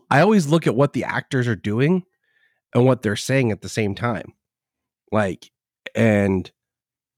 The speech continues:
I don't think that she's really coming back, and there's no plans or talks about her. So I don't see them making her,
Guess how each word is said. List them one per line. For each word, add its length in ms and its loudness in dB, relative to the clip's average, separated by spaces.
I 140 -2
don't 320 0
think 280 -2
that 120 -6
she's 380 -6
really 220 2
coming 380 0
back, 420 -2
and 120 2
there's 180 0
no 160 4
plans 500 0
or 100 -4
talks 380 -4
about 260 -8
her. 200 -12
So 100 -4
I 80 2
don't 200 -2
see 200 -2
them 240 -2
making 300 -6
her, 300 -6